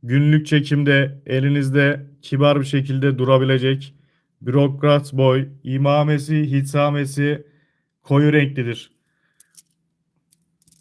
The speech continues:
Sağ olasın Efe abi, teşekkür ederim. Ölçümüz, sana da, senin de kandilin mübarek olsun abi cümleten. Sekize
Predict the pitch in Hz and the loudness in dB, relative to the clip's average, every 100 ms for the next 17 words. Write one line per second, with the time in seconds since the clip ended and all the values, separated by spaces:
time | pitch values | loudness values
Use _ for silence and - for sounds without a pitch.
0 | _ - _ _ _ _ _ _ _ _ | _ -20 _ _ _ _ _ _ _ _
1 | - _ - - _ - _ _ - 117 | -20 _ -20 -20 _ -20 _ _ -8 -4
2 | 117 127 131 127 123 127 127 123 117 127 | 0 0 0 -4 -2 -2 -2 -4 -6 -8
3 | - 123 120 113 120 - _ _ - _ | -6 -4 -4 -4 -8 -14 _ _ -20 _
4 | _ _ _ _ _ _ _ _ _ - | _ _ _ _ _ _ _ _ _ -20
5 | _ _ _ - 123 139 139 151 156 156 | _ _ _ -4 0 0 0 2 4 2
6 | 156 - - _ _ _ _ _ - 120 | -2 -16 -20 _ _ _ _ _ -8 -4
7 | 131 131 - 123 131 123 123 120 117 117 | -2 -2 -2 0 2 0 0 -4 -4 -4
8 | 110 110 117 - 120 113 107 117 113 123 | -4 -4 -6 -6 -6 -6 -6 -8 -6 -6
9 | 127 - _ _ _ _ _ _ _ _ | -8 -12 _ _ _ _ _ _ _ _
10 | _ _ _ _ _ _ _ _ _ _ | _ _ _ _ _ _ _ _ _ _
11 | _ - - 139 139 151 151 156 160 - | _ -8 2 2 4 2 4 4 2 -2